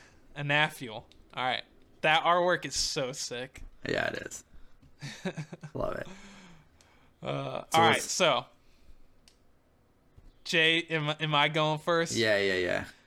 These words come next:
Speaker 1: All right, we're gonna talk about our favorite cards. Uh, I, it was hard for me to choose, 'cause, I mean, like, Bulwark is sweet,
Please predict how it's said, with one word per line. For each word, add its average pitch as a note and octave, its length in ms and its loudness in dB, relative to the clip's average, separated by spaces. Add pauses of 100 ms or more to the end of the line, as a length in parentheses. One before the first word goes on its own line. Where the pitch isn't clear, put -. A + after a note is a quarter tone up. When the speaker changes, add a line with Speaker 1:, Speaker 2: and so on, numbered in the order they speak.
(380)
Speaker 1:
All C#3+ 80 0
right, C#3 220 2
we're C#3 100 -2
gonna F3 160 2
talk F#3+ 280 2
about D#3+ 280 2
our B2 140 0
favorite D3 600 0 (180)
cards. - 840 -2 (800)
Uh, D#3 260 4
I, D#3 220 4
it E3+ 60 0
was B3+ 180 2
hard D#3+ 200 4
for C#3+ 120 -14
me C3 80 -10
to A#2 80 -10
choose, - 420 -12 (600)
'cause, D#3 140 -8
I C#3+ 100 0
mean, C3 140 -8
like, A#2 220 -8
Bulwark E3 460 2
is - 80 -8
sweet, - 400 -8